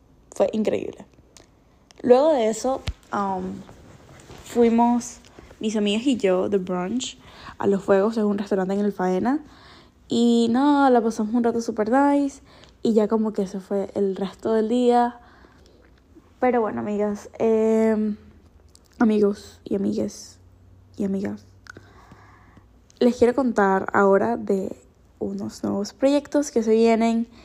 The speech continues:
y algunas otras cosas que me han pasado. Bueno, quería comentarles de que últimamente he estado creciendo muchísimo en las redes sociales. Em, me han estado mandando co-, marcas cosas increíbles.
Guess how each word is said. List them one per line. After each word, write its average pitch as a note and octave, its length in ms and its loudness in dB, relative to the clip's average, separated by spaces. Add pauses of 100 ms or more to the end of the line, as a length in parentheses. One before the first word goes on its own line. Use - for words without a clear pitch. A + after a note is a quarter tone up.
(440)
y A3+ 280 4
algunas A3+ 520 0
otras - 480 -8 (760)
cosas B3+ 300 -4
que A3+ 160 0
me G#3 140 0
han G3+ 140 -2
pasado. A3+ 420 -4 (1800)
Bueno, G#3 360 -6 (420)
quería C4 280 -4
comentarles A#3+ 500 -2
de B3 140 0
que G3+ 420 -2
últimamente A3+ 640 -2
he G3+ 120 2
estado G#3 420 -2
creciendo G3 360 -6
muchísimo G3+ 480 -4
en G3+ 60 -2
las F#3 140 -10
redes F3+ 160 -8
sociales. F#3+ 520 -6 (540)
Em, G3 720 -4
me G#3+ 180 -2
han G#3 120 0
estado B3 340 0
mandando G#3 640 -2 (120)
co-, G#3 240 -2
marcas G#3 520 -2
cosas G#3+ 400 -6
increíbles. G#3+ 960 -2